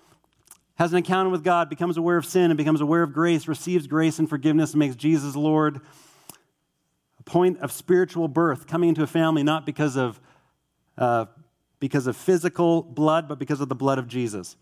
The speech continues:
Then we have an infant, excited to learn. They're typically having a spiritual high as they experience new life for the first time. They announce their new faith to their friends, and often people that just come to faith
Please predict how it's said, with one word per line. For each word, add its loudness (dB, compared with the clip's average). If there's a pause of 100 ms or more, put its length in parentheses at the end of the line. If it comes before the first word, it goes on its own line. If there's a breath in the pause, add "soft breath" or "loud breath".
(720 soft breath)
Then 4
we 6
have 2
an -4
infant, -2 (2000 soft breath)
excited -2
to -4
learn. 0 (960)
They're -2
typically -2
having 0
a -4
spiritual -4
high 2
as -2
they -2
experience -2
new 2
life 2
for -14
the -4
first -2
time. 0
They 2
announce 2
their -2
new 0
faith 0
to -6
their 0
friends, 0
and 0
often 0
people -6
that 0
just -2
come -2
to 0
faith 0